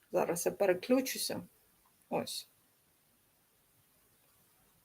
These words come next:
Ось що я знайшла. Ну, тобто президент, як ви бачите,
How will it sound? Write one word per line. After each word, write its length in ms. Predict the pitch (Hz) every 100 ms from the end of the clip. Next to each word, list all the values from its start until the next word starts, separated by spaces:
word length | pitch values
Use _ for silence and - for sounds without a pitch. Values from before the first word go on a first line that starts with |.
| _ _ _ _ - _ _ - _ - _ _ _ _
Ось 200 | 226 233
що 160 | - 208
я 180 | 202 202
знайшла. 760 | 214 180 190 - 180 170 170 - _ _ _ _ _ _ _ _ _ _ _ _ _ _ _
Ну, 100 | -
тобто 460 | 214 233 247 226 - - - - - _ -
президент, 760 | 247 302 254 254 262 427 453 320
як 160 | 277
ви 120 | 240
бачите, 760 | 214 220 370 440 349 - - 185